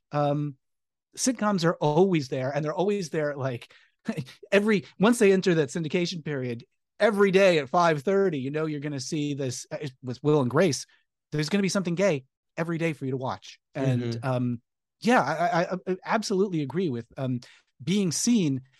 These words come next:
Speaker 1: in a way that, um, previously you might have had to have waited for that one episode of Cheers, for example. Uh,
Speaker 2: Yeah.
Speaker 1: but now here we go. We've got, you can count on it. Um, <laughs> you know, you can set, you can set your watch by how gay, <laughs> uh,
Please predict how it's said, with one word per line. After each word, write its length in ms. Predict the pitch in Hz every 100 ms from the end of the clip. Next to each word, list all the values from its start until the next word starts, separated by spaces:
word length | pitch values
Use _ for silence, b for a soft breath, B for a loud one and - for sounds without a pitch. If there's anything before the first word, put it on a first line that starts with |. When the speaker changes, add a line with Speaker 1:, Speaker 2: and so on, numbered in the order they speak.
| b b -
Speaker 1:
in 120 | 156
a 40 |
way 380 | 139 147 147 143
that, 400 | 127 135 131 131 -
um, 480 | 127 123 113 110 107 _ _ _ _ _
previously 680 | - 147 160 160 143 - 156
you 200 | 151 143
might 240 | 139 139
have 80 | 135
had 200 | 139 131
to 200 | 135 127
have 160 | 123 113
waited 520 | 110 123 135 131 120
for 120 | 131
that 180 | 131 139
one 240 | 139 147
episode 480 | 143 135 127 143 127
of 80 | 117
Cheers, 440 | - 143 117 101
for 200 | - 110
example. 500 | 101 110 104 98 98 b b b b -
Uh, 180 | 123 135
Speaker 2:
Yeah. 200 | 123 107
Speaker 1:
but 100 | 165
now 140 | 160
here 160 | 147 196
we 80 |
go. 240 | 175 208 165
We've 180 | 120 127
got, 220 | 156 151
you 240 | 165 165 147
can 140 | 131
count 300 | 135 156 165
on 140 | 98 101
it. 60 | _
Um, 380 | 120 120 110 107 -
<laughs> 120 | _ 151
you 120 | 139
know, 120 | -
you 140 | 147 143
can 80 |
set, 180 | 165 190
you 160 | 175 180
can 120 | 180
set 100 | 262
your 100 | 262
watch 220 | 247 190
by 100 | -
how 120 | 147 156
gay, 280 | 156 147 -
<laughs> 160 | 147
uh, 160 | 180